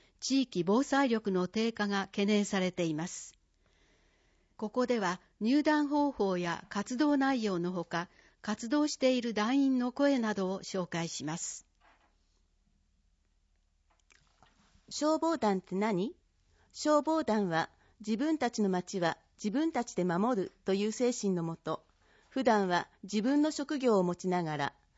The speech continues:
Speaker 2: 平常時には地域の防火・防災の担い手として、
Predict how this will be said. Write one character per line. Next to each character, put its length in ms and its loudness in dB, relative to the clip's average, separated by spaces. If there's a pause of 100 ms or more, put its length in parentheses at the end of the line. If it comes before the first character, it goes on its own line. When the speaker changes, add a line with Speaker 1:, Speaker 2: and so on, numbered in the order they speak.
(260)
Speaker 2:
平 240 2
常 220 -2
時 160 -2
に 120 0
は 200 0 (320)
地 220 -2
域 200 -4
の 160 -2 (160)
防 240 4
火・ 380 -2
防 180 4
災 300 0
の 100 2
担 240 2
い 80 -2
手 140 -2
と 100 -6
し 120 -8
て、 220 -8